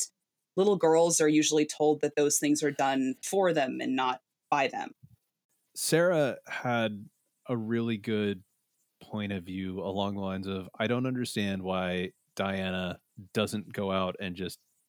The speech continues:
Speaker 2: get laid a whole lot. Like, what's so special about Steve Trevor? Like, yeah, he's good looking, but,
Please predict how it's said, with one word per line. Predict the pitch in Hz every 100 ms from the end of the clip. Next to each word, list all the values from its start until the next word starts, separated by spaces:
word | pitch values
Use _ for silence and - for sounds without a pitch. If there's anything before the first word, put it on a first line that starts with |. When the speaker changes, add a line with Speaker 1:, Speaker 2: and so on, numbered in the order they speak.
| _ 95
Speaker 2:
get | 101 -
laid | 92 90 85 82 78 - _ _ _ _
a | -
whole | - - 107 95
lot. | 90 82 80 - -
Like, | 95 104
what's | 107 -
so | 107
special | - 101 - 92
about | 90 87 87
Steve | - 87
Trevor? | - 90 87
Like, | 85 82
yeah, | 87 80
he's | 90 85
good | - 90
looking, | 92 90 87 85
but, | 85